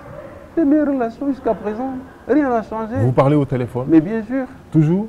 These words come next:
Speaker 1: Oui.
Speaker 2: La dernière fois, on
Speaker 1: Il
Speaker 2: monte
Speaker 1: me
Speaker 2: à
Speaker 1: fait même
Speaker 2: quand ?
Speaker 1: travailler.
Speaker 2: Ah bon ?
Speaker 1: Oui. Il est en train de, d'écrire ses mémoires. C'est notre père à nous. Jamais, au grand jamais, on ne reniera notre père. Il nous a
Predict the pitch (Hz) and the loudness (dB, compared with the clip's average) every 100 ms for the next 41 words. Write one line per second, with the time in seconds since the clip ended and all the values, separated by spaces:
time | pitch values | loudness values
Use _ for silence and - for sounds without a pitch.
0 | - 302 359 330 123 131 139 147 180 147 | 0 2 4 4 4 4 0 0 0 2
1 | 127 170 180 196 202 196 202 196 262 302 | 4 4 4 4 4 6 4 6 2 0
2 | 262 - - - - 87 110 170 - 370 | -2 -12 -20 -20 -10 -6 -6 -6 2 4
3 | 339 277 - - - - - - - - | 4 2 -10 -20 -20 -20 -20 -20 -20 -20
4 | - - - - - 139 160 175 180 165 | -20 -20 -20 -6 2 6 8 10 10 10
5 | 156 151 143 147 127 135 135 131 123 101 | 10 8 8 4 4 4 4 4 2 -2
6 | - - - - - 170 165 156 120 - | -12 -20 -20 -18 0 4 4 4 -2 -2
7 | 165 180 139 120 127 127 120 98 - - | 4 6 6 6 6 6 4 -2 -12 -20
8 | - - - - - - - - 104 175 | -20 -20 -20 -20 -20 -20 -10 -2 4 8
9 | 196 180 170 151 143 151 127 147 156 143 | 8 8 8 8 8 6 8 8 8 6
10 | 113 - - - 123 123 117 131 131 127 | 2 -4 -14 -2 2 4 6 8 8 8
11 | 113 113 110 104 - 85 95 82 - - | 4 0 -4 -6 -6 -8 -8 -8 -14 -20
12 | - - - - 151 202 196 185 202 | -20 -20 -20 -4 0 2 2 4 4